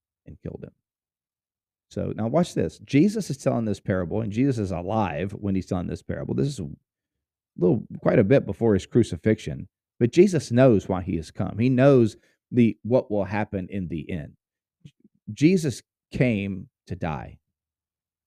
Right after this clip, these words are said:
He knew that. He came to teach and preach and ex-, set an example and, and inaugurate the kingdom. Yes, but the ultimate plan was that, and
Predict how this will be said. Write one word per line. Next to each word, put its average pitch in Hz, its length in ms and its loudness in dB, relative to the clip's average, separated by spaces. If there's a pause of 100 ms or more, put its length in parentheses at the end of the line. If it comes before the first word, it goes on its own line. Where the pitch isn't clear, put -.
(460)
He 117 140 6
knew 110 220 6
that. - 240 -8 (440)
He 123 80 0
came 139 260 4
to 98 120 -2
teach 131 340 4
and 95 140 -8
preach 123 300 0
and 95 120 -6
ex-, 87 220 -10
set 117 180 2
an 110 80 0
example 110 580 -4 (280)
and, 87 300 -4 (120)
and 85 340 -6
inaugurate 107 560 0
the 95 100 -4
kingdom. 101 460 -4 (540)
Yes, 107 400 4
but - 220 -6
the 90 200 -4
ultimate 104 560 0 (1200)
plan 104 340 0
was 90 200 -6
that, - 180 -8
and 101 360 -4